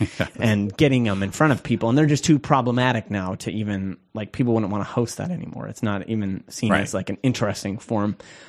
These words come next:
Speaker 2: of entertainment. So I think today's college students are not, they don't really have an appetite for that anymore, that, that type of, <laughs> um,
Speaker 1: Right.
Speaker 2: that type of discourse.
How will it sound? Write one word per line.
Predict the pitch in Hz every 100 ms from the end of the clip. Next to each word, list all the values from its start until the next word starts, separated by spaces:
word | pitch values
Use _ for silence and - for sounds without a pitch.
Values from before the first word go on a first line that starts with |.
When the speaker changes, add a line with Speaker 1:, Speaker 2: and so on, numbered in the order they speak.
| -
Speaker 2:
of | 113
entertainment. | 107 98 - 101 87 -
So | - 110
I | 98
think | - 104
today's | - 117 107 104 - - - - - _ -
college | 143 139 120
students | - 120 113 -
are | 101
not, | 98 104 101 101 _ _ _ -
they | 113
don't | 107
really | 107
have | 98 98
an |
appetite | 95 87 - 113 113
for | 117
that | 113 113
anymore, | 117 117 117
that, | 113 107 -
that | 110 -
type | - 107 -
of, | - - - -
<laughs> |
um, | - 113 104
Speaker 1:
Right. | 92 78 - -
Speaker 2:
that | 139
type | 139 113
of | 113
discourse. | 110 131 - 160 156